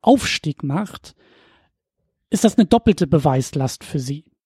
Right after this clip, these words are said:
Weil sie kommt auch in diesen Raum rein und ich glaub, sie ist ja auch erstmal so eingestellt und sagt, "Na, jetzt gibt's ja irgendwie erstmal eine Watsche" und wird dann aber mit Fragen gelöchert, die halt eben auch,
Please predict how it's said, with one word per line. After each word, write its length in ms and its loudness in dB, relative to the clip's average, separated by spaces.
Weil 200 4
sie 80 0
kommt 200 4
auch 120 6
in 80 6
diesen 140 4
Raum 300 6
rein 520 0
und 400 2
ich 80 -10
glaub, 200 2
sie 220 6
ist 220 0
ja 100 8
auch 60 4
erstmal 220 4
so 80 2
eingestellt 420 0
und 100 0
sagt, 220 0
"Na, 80 4
jetzt 140 2
gibt's 180 -10
ja 80 -2
irgendwie 200 -2
erstmal 260 -4
eine 100 0
Watsche" 500 2
und 200 4
wird 160 4
dann 100 2
aber 160 2
mit 140 4
Fragen 440 4
gelöchert, 800 4
die 140 4
halt 140 2
eben 200 0
auch, 340 2